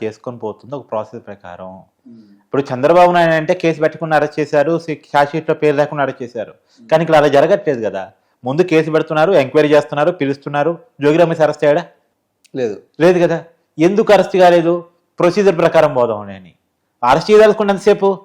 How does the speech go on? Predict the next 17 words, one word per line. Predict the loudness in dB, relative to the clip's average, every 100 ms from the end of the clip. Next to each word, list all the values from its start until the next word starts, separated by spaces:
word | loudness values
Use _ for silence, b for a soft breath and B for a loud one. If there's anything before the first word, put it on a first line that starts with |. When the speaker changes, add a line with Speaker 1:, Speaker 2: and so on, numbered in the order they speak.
| _ _ _
Speaker 1:
కొడనాని | 2 4 6 6 4
ఈ | 4 2
పారిపోయే | 4 2 4 4
ఉండేవాడు | 4 4 6 6
ఈ | 4
పాటికి, | 2 2 -2 -12 _ _
వాళ్ళెప్పుడు | 4 4 4 0 0
వంశీ | 0
దేశం | 0 0 2
దాటి | 2 2
ఉండేవాడు | 2 4 6
ఈ | 4
పాటికి. | 2 0 -4 -14 _ _ _ _ _ 0
ఎందుకు | 2 2 4 6 8 6 2 _ -4
ప్రొసీజర్ | -2 2 2 4
ప్రకారం | 4 2 4
పోదామని, | 4 6 4 4 0